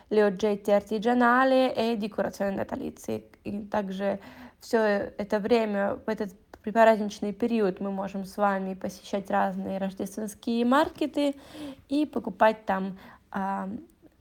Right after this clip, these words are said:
какие-нибудь вещички местных производителей или украшения. Tra i mercatini più famosi ci sono quelli di Bolzano, Trento, Bologna, Venezia e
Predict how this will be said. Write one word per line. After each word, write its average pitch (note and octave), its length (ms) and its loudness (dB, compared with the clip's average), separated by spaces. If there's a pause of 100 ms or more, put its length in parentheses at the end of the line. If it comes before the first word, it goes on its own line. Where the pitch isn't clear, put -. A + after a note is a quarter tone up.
(140)
какие-нибудь G3+ 580 -4
вещички A3+ 520 -4
местных G#3 680 -6 (120)
производителей A3+ 920 0 (300)
или B3+ 240 4
украшения. G3+ 800 2 (1500)
Tra B3 240 10
i G#3 80 2
mercatini A3 600 2
più G#3 180 -2
famosi C4 680 2
ci A#3+ 100 -6
sono G3 280 -2
quelli G3 300 0
di F#3 120 -4
Bolzano, C4+ 840 4
Trento, B3+ 480 2
Bologna, A3+ 600 0 (100)
Venezia A3 840 0
e G#3 320 -2